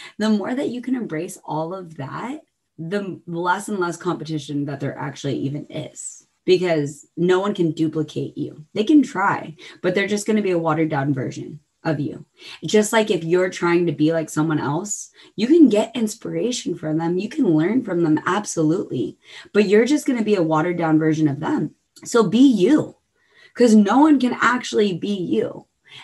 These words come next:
And then realize that the more that you go out there and you try and collaborate with people that are in your area, that are on the same mission as you, that the more impact you can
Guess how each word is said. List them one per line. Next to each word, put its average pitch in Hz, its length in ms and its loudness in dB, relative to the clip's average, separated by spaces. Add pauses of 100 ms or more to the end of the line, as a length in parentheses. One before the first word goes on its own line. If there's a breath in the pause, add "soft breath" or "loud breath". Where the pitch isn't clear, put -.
And 214 160 2
then 214 260 2
realize 240 640 2
that 190 200 -6
the 190 80 -2
more 190 200 0
that 302 120 0
you 214 100 -2
go 185 140 0
out - 200 -2
there 240 340 -2
and 190 160 -4
you 185 120 -6
try 208 220 -6
and 190 100 -4
collaborate 175 500 -2
with - 160 -4
people 190 260 -8
that 170 120 -4
are 170 100 -2
in 180 300 -4
your 175 260 -2
area, 185 460 -2 (220 loud breath)
that 175 100 2
are 180 200 0
on 175 380 0 (340 loud breath)
the 180 100 0
same 190 320 0
mission 175 300 -2
as 160 200 -2
you, 180 440 2
that 196 220 -4
the 175 60 -2
more 214 520 -2
impact 196 500 -2
you 180 60 -6
can 175 220 -6